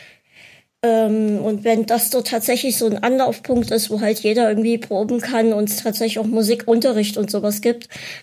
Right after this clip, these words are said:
ähm, finde ich's tatsächlich auch wichtig, dass sowas, ähm, ähm, unterstützt wird. Und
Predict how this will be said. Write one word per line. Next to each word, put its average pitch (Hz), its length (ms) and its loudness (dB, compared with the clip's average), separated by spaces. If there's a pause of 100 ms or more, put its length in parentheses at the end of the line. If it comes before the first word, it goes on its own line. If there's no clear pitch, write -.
ähm, 202 380 0 (180)
finde 226 300 2
ich's 220 100 -2
tatsächlich 208 420 0
auch 208 140 -2
wichtig, 214 400 2
dass 208 180 -2
sowas, 202 520 0
ähm, 180 580 -2 (1300)
ähm, 180 540 -2 (100)
unterstützt 233 640 2
wird. 214 260 0 (460)
Und 208 420 -2